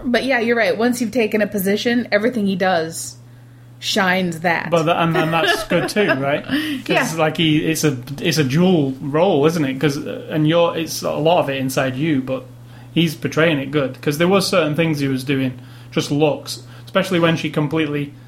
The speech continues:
Speaker 2: when he said, "Are we here to discuss?"
Speaker 1: Oh, that was so uncomfortable.
Speaker 2: She,
Speaker 1: Oh my
Speaker 2: they,
Speaker 1: God.
Speaker 2: she brought him into the office to discuss this trivial matter of this, this song that they're gonna sing, just to get in there to ask him actually,
Speaker 1: About the
Speaker 2: has
Speaker 1: situation.
Speaker 2: he been messing with this boy? Like,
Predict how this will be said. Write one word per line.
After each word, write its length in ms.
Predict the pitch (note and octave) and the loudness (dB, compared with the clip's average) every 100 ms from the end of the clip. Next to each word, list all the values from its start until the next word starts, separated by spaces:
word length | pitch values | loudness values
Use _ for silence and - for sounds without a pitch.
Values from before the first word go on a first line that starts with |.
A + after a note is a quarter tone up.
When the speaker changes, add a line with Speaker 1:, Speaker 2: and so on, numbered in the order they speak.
| - - - - | -20 -20 -14 -4
Speaker 2:
when 140 | E3 | -2
he 80 | E3 | 0
said, 180 | F3 D#3 | 2 2
"Are 60 | |
we 160 | D3+ D#3 | 2 0
here 300 | E3 D#3+ D#3 | 2 2 0
to 140 | D#3+ | -2
discuss?" 640 | D3 D3 - D#3+ D3 - | -4 -4 -2 -2 -2 -2
Speaker 1:
Oh, 220 | B3+ A#3+ A#3+ | 0 0 0
that 220 | C4 C#4 | 0 0
was 120 | C#4 | 0
so 200 | C4+ A#3+ | 0 0
uncomfortable. 840 | A#3+ A#3+ B3+ C#4 C4 G3+ F#3+ - - - | 0 -2 -2 -2 -2 0 -2 -2 -12 -12
Speaker 2:
She, 160 | - A#3 | -2 0
Speaker 1:
Oh 60 | A#3 | 2
my 100 | G#3 | 2
Speaker 2:
they, 80 | |
Speaker 1:
God. 180 | A3+ A3+ | 2 2
Speaker 2:
she 80 | F#3+ | 0
brought 160 | G3+ F#3+ | 0 2
him 60 | F3 | 0
into 200 | E3+ D#3+ | 0 0
the 80 | |
office 400 | D#3+ D#3+ D3 - - - | 0 0 -2 -4 -14 -6
to 120 | E3 | -2
discuss 600 | D3+ D3 - D#3 D3+ - | 0 -2 0 0 0 -4
this 320 | D#3+ D3+ - - | 0 0 -2 -6
trivial 400 | - D#3 D3+ D3 | -2 2 2 2
matter 440 | D3 C3+ - C#3 | 2 0 0 0
of 140 | C#3 B2+ | -2 -2
this, 340 | C3 - - - D#3+ | -6 -8 -14 -8 -6
this 120 | D3 | -2
song 320 | - E3 D3+ | 0 2 2
that 100 | C#3 | 0
they're 100 | C#3 | -2
gonna 180 | C#3 C3+ | -2 -2
sing, 480 | B2+ C#3 C3+ C3 - - - - | -2 -2 0 -2 -4 -16 -20 -4
just 220 | G3+ - | -2 0
to 60 | G3 | 0
get 160 | E3+ | 2
in 100 | E3 | 2
there 140 | D#3 D3+ | 2 2
to 120 | D#3 | 2
ask 260 | D#3 - | 0 -2
him 120 | D3 C#3+ | -4 -4
actually, 420 | C3+ C#3+ C3+ B2+ - - - - - | -4 -6 -6 -6 -12 -20 -20 -20 -4
Speaker 1:
About 260 | F#3 F3+ - | 0 0 -2
the 60 | - | -2
Speaker 2:
has 140 | D#3 | 0
Speaker 1:
situation. 160 | D3 C#3 | 2 0
Speaker 2:
he 20 | C#3 | 0
been 60 | C3 | -2
messing 220 | B2 C3+ | -2 -4
with 80 | B2+ | -4
this 160 | A#2+ | -8
boy? 540 | - - D#3 C#3 A#2+ B2 | -14 -6 0 0 -2 -8
Like, 160 | B2+ | -8